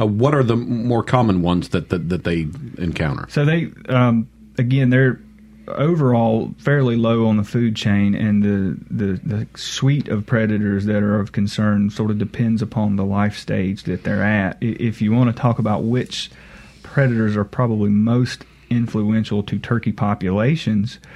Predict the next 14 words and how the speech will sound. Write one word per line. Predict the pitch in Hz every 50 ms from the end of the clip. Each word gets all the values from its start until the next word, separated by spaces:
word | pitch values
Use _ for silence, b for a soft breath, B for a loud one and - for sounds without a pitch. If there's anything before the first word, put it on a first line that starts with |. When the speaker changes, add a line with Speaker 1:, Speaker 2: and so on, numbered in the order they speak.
| B B B B B -
Speaker 2:
um, | - 110 107 104 101 101 98 92 -
those | - 117 113 117 123 120
are | 123 113
gonna | 117 113 110
be | 110 110
the | 107 104
ones | 107 107 107 107 104 101
that | 107 98 95
affect | 95 - - - 117 110 - - -
the | - 98 98
outcome | 101 101 - - - 107 101 98 92
of | 87 90
the | - -
nest. | - - 82 - - - - - - -